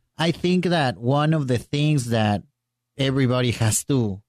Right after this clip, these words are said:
go and ask themselves because go, before going online is, What am I trying to achieve?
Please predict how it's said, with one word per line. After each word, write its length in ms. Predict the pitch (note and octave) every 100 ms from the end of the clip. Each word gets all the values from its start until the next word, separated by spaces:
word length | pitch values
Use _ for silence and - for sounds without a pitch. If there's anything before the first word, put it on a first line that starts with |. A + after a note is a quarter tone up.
| B2
go 500 | A#2+ C3 B2+ B2+ A#2
and 220 | A#2 A#2
ask 240 | B2 B2+ -
themselves 560 | A#2 A#2+ - A#2 A2 G#2
because 320 | A2+ A#2+ A#2+
go, 180 | A#2 A#2+
before 500 | B2 A#2+ - C#3+ C#3+
going 320 | B2 A#2+ A#2
online 480 | A2+ A#2 A#2+ A#2 A#2
is, 160 | B2
What 260 | G#2+ B2+ C#3+
am 160 | E3 D3+
I 180 | D#3 D3+
trying 440 | - C3 C#3 C#3
to 140 | C3
achieve? 560 | A#2+ - - F3+ G3+